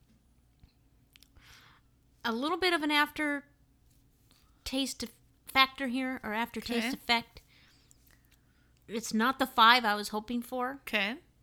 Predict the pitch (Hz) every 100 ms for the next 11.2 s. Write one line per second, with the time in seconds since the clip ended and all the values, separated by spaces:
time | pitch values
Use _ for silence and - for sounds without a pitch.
0 | _ - 233 233 240 240 208 - 220 -
1 | - 214 220 220 - 220 220 247 262 262
2 | - _ _ - 208 - 214 208 226 -
3 | 214 - 196 190 190 233 254 - _ 208
4 | 202 214 285 190 208 190 180 175 170 -
5 | 165 - - - 214 220 247 262 202 165
6 | 151 - 196 - 185 175 175 - 226 220
7 | - 233 202 190 - 180 196 262 403 -
8 | 196 185 180 180 - _ 214 - 202 -
9 | 214 233 262 262 208 202 208 202 185 170
10 | - 185 185 180 - 254 226 196 175 123
11 | -